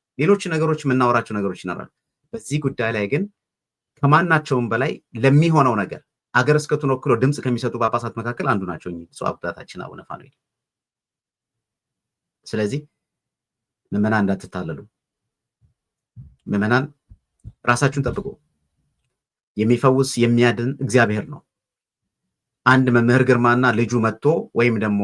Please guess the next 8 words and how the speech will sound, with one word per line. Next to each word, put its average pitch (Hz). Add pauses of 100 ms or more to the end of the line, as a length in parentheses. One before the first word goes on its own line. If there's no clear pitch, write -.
(140)
ባህታዊ 120 (520)
ዮሐንስ 123
የሚባል 123 (560)
መጥቶ 135 (640)
ፈውስ 165
ይሰጠናል 147
ብላችሁ 151
እንዳትጠብቁ። -